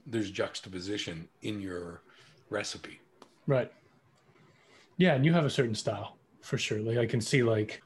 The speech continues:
Speaker 2: I don't even know how to describe it, but there's a lot of color, really, really dynamic, like, super dynamic. You know, like, yeah, you really, when you take on whatever it is, like, if you're taking a photo in front of an amazing twenty foot tall church door, you're gonna use that door.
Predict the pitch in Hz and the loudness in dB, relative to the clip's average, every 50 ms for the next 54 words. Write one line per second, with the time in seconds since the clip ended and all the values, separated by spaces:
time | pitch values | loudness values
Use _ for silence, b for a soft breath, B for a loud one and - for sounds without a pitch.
0 | _ _ _ - 139 131 131 131 120 117 120 117 110 113 110 107 104 110 107 - | _ _ _ -2 0 2 2 2 2 2 2 2 2 2 2 2 0 0 -2 -2
1 | - 147 135 127 113 107 107 110 - 107 110 123 123 123 117 - - - 123 120 | 2 2 2 2 2 -2 -4 -4 -4 -2 2 4 2 2 2 -2 -2 0 2 2
2 | 127 131 143 - - _ b b b b b b b b b _ _ _ _ _ | 2 2 0 -2 -6 _ b b b b b b b b b _ _ _ _ _
3 | _ _ _ _ _ - 143 131 135 143 127 120 135 135 131 131 120 123 110 107 | _ _ _ _ _ -2 2 4 4 4 4 4 4 4 4 4 4 4 2 2
4 | 101 98 98 101 117 - - _ - 120 107 - - - 127 110 123 110 107 101 | 0 -2 -4 -6 -10 -10 -10 _ -4 -4 -4 -2 -2 -2 0 0 0 0 0 -2
5 | 101 98 101 107 - - - - _ _ _ _ _ _ _ - 123 104 107 113 | -4 -6 -8 -10 -12 -14 -16 -20 _ _ _ _ _ _ _ -8 -6 -2 0 0
6 | 139 143 120 110 - 170 214 170 156 135 120 123 135 147 143 135 131 127 - - | 2 2 2 0 0 2 4 4 6 6 6 4 4 4 4 4 2 2 0 -4
7 | - - - 139 127 127 135 131 - - 151 143 - - 131 123 117 113 113 117 | -10 -6 -4 -4 -2 -2 -2 -2 2 2 2 2 2 2 0 0 2 2 2 2
8 | 113 113 113 104 104 95 - 113 104 123 104 - 117 107 - - 117 110 123 113 | 2 2 0 -2 -2 -2 -4 -4 -4 -4 -4 -4 -4 -4 -2 -2 -2 -2 0 -2
9 | 113 - - 127 113 113 110 110 107 - 120 113 110 107 113 110 107 110 113 113 | -2 0 0 2 2 2 2 0 0 0 0 0 0 0 0 0 0 0 2 2
10 | 117 117 110 - 123 113 107 104 - B B B B B B B _ - - - | 2 2 0 0 0 0 -2 -4 -6 B B B B B B B _ -10 -2 0
11 | 127 120 110 - - 110 - - 127 113 107 - - - 120 110 - 113 113 107 | 0 2 2 2 0 0 2 4 4 4 4 2 2 0 0 0 0 2 2 2
12 | 107 98 95 - B B B B B B B - 127 123 127 120 110 107 120 120 | 2 2 -2 -6 B B B B B B B -2 2 4 4 4 4 4 4 4
13 | 123 113 - 123 110 107 - - 110 107 107 104 110 - - | 4 4 4 2 2 2 2 2 2 2 2 0 -2 -6 -10